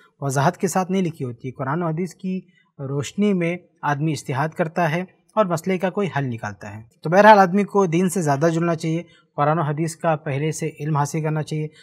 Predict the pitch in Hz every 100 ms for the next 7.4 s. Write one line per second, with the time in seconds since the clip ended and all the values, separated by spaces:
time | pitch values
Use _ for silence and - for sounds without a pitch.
0 | _ 151 147 180 160 156 - 226 214 -
1 | 151 143 151 127 139 147 - 139 131 156
2 | 160 160 147 143 135 131 127 123 - 143
3 | 185 - - - 160 151 151 147 139 143
4 | 170 156 143 139 135 135 123 - - 143
5 | 143 139 131 135 - _ _ _ - 139
6 | 139 135 147 165 175 160 151 147 139 127
7 | 117 143 147